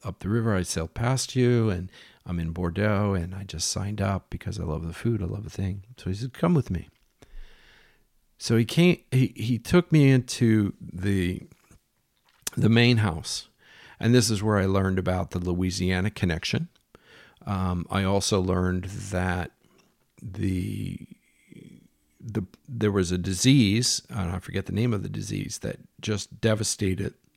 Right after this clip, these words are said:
the vineyard at one time, and they ended up getting the cuttings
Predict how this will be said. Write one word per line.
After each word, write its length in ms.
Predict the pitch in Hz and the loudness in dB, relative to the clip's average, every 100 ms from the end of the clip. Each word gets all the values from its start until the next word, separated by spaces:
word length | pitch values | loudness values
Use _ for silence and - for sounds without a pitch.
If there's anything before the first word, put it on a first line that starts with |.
| _ | _
the 140 | - 107 | -4 -2
vineyard 420 | 110 98 107 - | 0 -2 -4 -6
at 140 | - | -6
one 220 | 95 101 104 | -4 -4 -4
time, 360 | 98 95 120 | -4 -4 -4
and 140 | - 104 | -4 -2
they 120 | 117 | 0
ended 240 | 131 139 | 2 2
up 200 | 135 123 | 2 0
getting 360 | - 120 117 113 | 0 2 2 0
the 140 | 107 | -2
cuttings 760 | - - 139 123 98 110 - | -6 0 2 2 0 -2 -4